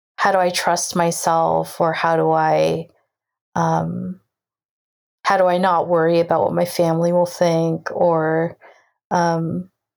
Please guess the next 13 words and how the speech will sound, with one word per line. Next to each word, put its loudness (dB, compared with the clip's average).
how 2
do 4
I 4
not 2
<laughs> 2
worry 2
about 2
hurting 2
people's -2
feelings, 0
things -2
like -2
that. 0